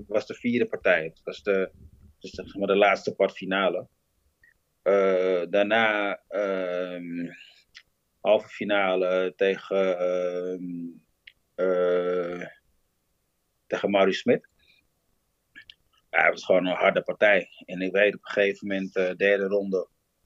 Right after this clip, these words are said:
eh, ik trap hem op zijn been. Ik wil hem een loopje geven, hij blokt. En die blok-, het, het, het, het deed zoveel pijn dat ik, dat ik naar achteren liep en keek van, "Hey, eh,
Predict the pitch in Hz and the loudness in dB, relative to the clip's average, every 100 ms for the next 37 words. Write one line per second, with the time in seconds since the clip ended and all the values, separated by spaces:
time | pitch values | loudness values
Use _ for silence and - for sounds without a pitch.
0 | _ _ _ _ - 95 90 87 - - | _ _ _ _ -2 0 0 -2 -8 -14
1 | - 95 - - 104 - 101 101 95 - | -10 -10 -2 0 2 2 2 2 0 -4
2 | 82 - 107 92 92 87 92 95 80 - | -2 0 0 0 -4 -4 -6 -6 -8 -4
3 | 98 98 95 104 110 - - 101 - 98 | 0 0 2 4 2 0 2 2 2 -2
4 | - - 240 - - _ _ _ - _ | 2 2 2 0 -18 _ _ _ -20 _
5 | - 92 - 123 131 - 104 92 - 117 | -16 -16 -4 2 2 2 0 0 -2 -2
6 | 110 107 - 107 101 127 123 - 107 - | -2 -2 2 2 2 2 2 2 2 2
7 | - 117 113 101 101 104 - - - _ | 2 2 0 -4 -4 -6 -6 -16 -20 _
8 | _ - _ 104 104 95 - 127 127 - | _ -20 _ -6 -6 -6 0 0 0 2
9 | 120 107 110 107 - - 107 101 - 120 | 2 2 -4 -8 -14 -10 -10 -2 2 2
10 | 117 - 113 107 110 110 110 110 107 110 | 2 -2 2 4 4 2 0 0 0 0
11 | 110 | -4